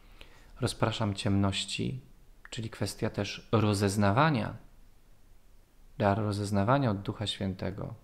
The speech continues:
Mądrość, czyli w którym kierunku pójść, w którym nie. Na co się zgodzić, na co się zgodzić, na co nie. Powiedzieć definitywnie nie. To nie jest już moje zadanie. No i kwestia,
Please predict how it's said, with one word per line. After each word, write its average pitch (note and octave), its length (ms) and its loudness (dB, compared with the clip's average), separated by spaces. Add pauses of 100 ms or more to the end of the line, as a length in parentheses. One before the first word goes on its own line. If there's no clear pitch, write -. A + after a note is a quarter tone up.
(240)
Mądrość, G#2+ 760 2 (600)
czyli G#2 200 -2
w - 80 -10
którym A2 280 0
kierunku G#2+ 600 -2 (100)
pójść, A2 460 -2 (580)
w - 60 -20
którym G#2 320 0
nie. A2+ 260 2 (240)
Na G2 100 0
co G2 220 -4 (240)
się G#2 160 -4
zgodzić, G#2+ 540 -2
na G2 100 -2
co G2+ 120 -8
się - 100 -8
zgodzić, A2 340 -4
na G2 140 -2
co G#2 180 -2
nie. A2+ 320 2 (200)
Powiedzieć F#2+ 280 -4
definitywnie G#2 760 -2
nie. B2+ 300 2 (1000)
To G#2+ 100 -2
nie G#2 140 4
jest A2+ 180 0
już G2+ 140 -4
moje G#2 240 0
zadanie. G#2+ 600 2 (1700)
No C3 340 4
i D#3 160 2
kwestia, C3 640 2